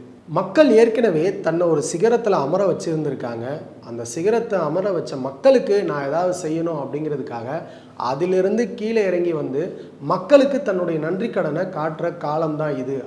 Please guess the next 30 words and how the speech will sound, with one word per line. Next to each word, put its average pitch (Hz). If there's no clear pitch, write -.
அப்படிங்கிற 165
மாதிரியான 139
வரிகள், 175
இது 160
ஏற்கனவே 254
விஜய் 262
அவர்கள் 240
தன்னுடைய 190
மேடை 220
பேச்சுகள்ல 190
நிறைய 175
தடவை 185
சொன்ன 175
விஷயங்கள் 147
தான். 135
இருந்தாலும், 170
ஒரு 147
கொடி 240
பாடல்ல 202
பயன்படுத்திருக்கக்கூடிய 214
இந்த 175
வரிகள் 180
கண்டிப்பா 208
அவர்களுடைய 165
தொண்டர்கள் 220
இடத்துல 160
மிகப்பெரிய 180
ஒரு 151
உற்சாகத்தை 185
கொடுக்கும். 160